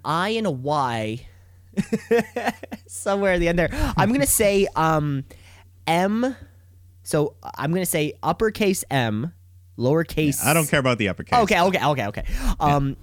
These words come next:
Speaker 1: M
Speaker 2: I re-, I appreciate that you were gonna do that.
Speaker 1: <laughs> Okay, so Drew, D R E W, uh, McIntyre,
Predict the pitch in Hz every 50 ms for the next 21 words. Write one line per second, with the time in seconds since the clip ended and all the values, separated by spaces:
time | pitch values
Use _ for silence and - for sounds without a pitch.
0 | - - 156 165 170 190 220 247 269 - 107 117 127 135 139 127 139 131 151 160
1 | 143 - 202 214 180 - - 117 101 95 - 92 92 92 87 82 85 78 73 73
2 | 73 71 73 - 151 - - - - - - - - - - - 277 269 262 247
3 | 233 226 220 214 196 - - 175 165 117 113 - 139 139 143 139 170 196 165 170
4 | 226 220 143 143 135 139 139 147 147 - 135 135 135 123 120 120 123 123 123 123
5 | 123 120 120 120 120 - - 117 113 113 113 139 180 208 208 202 190 214 208 185
6 | 185 180 180 -